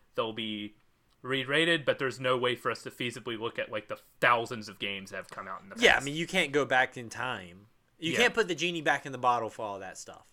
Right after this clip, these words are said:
Speaker 1: Exactly.
Speaker 2: But what you can do is change where you're going from there forward.
Speaker 1: Mm-hmm.
Speaker 2: Like I said, I have no issue with the rating board. I actually am a fan of the E S R Bs, what they do.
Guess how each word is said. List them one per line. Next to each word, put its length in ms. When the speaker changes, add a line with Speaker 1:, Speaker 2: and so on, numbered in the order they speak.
Speaker 1:
Exactly. 460
Speaker 2:
But 100
what 180
you 100
can 320
do 160
is 120
change 400
where 100
you're 140
going 300
from 180
there 160
forward. 480
Speaker 1:
Mm-hmm. 220
Speaker 2:
Like 140
I 20
said, 200
I 60
have 180
no 140
issue 260
with 140
the 60
rating 300
board. 340
I 120
actually 600
am 180
a 220
fan 480
of 100
the 160
E 60
S 160
R 160
Bs, 400
what 180
they 140
do. 440